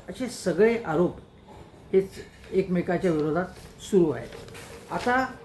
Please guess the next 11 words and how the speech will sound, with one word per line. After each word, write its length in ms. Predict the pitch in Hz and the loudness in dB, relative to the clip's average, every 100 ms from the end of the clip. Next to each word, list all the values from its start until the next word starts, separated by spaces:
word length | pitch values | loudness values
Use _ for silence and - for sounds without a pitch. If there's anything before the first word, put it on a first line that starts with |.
| - - 202 | -20 -8 2
तुम्हाला 240 | 196 214 | 6 6
सांगतो, 300 | 208 180 190 | 6 4 2
शिवाय 500 | - 214 262 226 - - - - - - - - - - - - - - - - - - - | 4 6 8 6 0 -14 -20 -20 -20 -20 -20 -20 -20 -20 -20 -20 -20 -20 -20 -20 -20 -14 0
निवडणूक 440 | 175 208 220 226 | 8 10 8 6
आयोगावरती 520 | 196 214 214 220 214 | 6 6 6 6 6
आरोप 300 | 208 196 208 | 4 2 2
चालू 220 | 208 196 208 | 0 2 2
आहेत. 100 | 208 | 2
आता 160 | 190 - - - - - - - - - - - - - - - | -6 -12 -20 -20 -20 -20 -20 -20 -20 -20 -20 -20 -20 -20 -20 4
केंद्रीय 480 | 202 208 220 269 269 | 8 10 8 6 6
निवडणूक 480 | 233 214 214 226 | 8 8 8 4